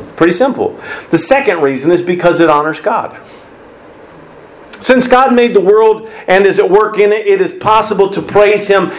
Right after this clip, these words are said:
indirectly by praising something that He made or praising something that exalts Him. Can I, can I just give you a, a, a simple illustration? If you praise my children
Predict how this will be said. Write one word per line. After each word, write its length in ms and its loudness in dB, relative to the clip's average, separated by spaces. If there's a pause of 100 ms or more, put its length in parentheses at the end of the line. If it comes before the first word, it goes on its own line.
(160)
indirectly 760 0
by 200 0
praising 500 0
something 460 0
that 160 0
He 160 0
made 400 2
or 160 0
praising 560 -2
something 540 0
that 180 2
exalts 500 0
Him. 300 -4 (1600)
Can 140 2
I, 160 2
can 180 0
I 60 2
just 240 -4
give 160 2
you 140 4
a, 200 -2
a, 300 -2
a 40 0
simple 440 0
illustration? 760 -2 (260)
If 160 0
you 160 0
praise 420 0
my 160 0
children 760 -2